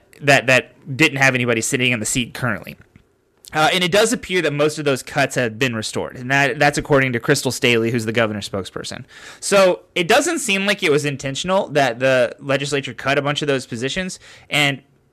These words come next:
with this communication, you know, they were able to solve that problem. So basically, this was a really good catch by the governor's administration and their budget people, that they were like, "Hey, guys, you know, you're really gonna cripple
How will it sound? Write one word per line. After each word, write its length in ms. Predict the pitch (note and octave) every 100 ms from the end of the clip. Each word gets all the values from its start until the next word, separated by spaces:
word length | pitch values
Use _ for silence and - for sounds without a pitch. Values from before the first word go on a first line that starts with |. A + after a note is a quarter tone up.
| _ _ A#2+
with 200 | C#3+ D3
this 240 | D3+ C#3+
communication, 840 | - - D3+ C#3+ C#3 C#3+ D3 G3
you 80 | F3
know, 100 | C3+
they 120 | C3+
were 100 | B2+
able 180 | C3 C3+
to 80 | B2
solve 280 | - C3+ C3
that 180 | B2+ -
problem. 320 | A#2+ C3 D3
So 240 | D3+ C3+
basically, 500 | B2+ E3+ B3 D4 B3
this 140 | G#3+ G#3
was 140 | D#3+
a 100 | D3+
really 220 | D3+ D#3
good 160 | C#3+ C3+
catch 500 | D3+ C3+ - - - - _ - _ -
by 320 | C#3 C3 B2+
the 100 | B2+
governor's 440 | C#3 C3 B2+ A#2
administration 720 | A#2+ A#2 G#2+ B2+ A2+ A2 G#2 -
and 160 | B2
their 100 | B2+
budget 300 | A#2+ G#2+ G#2
people, 400 | F#2 G2+ G2+ F#2+
that 260 | F#2+ A2 -
they 140 | B2
were 60 | B2
like, 160 | A#2
"Hey, 160 | C#3+ G3
guys, 360 | C3+ E3+ F#3 -
you 80 | D#3
know, 120 | D#3
you're 180 | D3 E3+
really 180 | F3+ F3+
gonna 160 | D#3+
cripple 480 | C3+ F#3+ E3 D3 C#3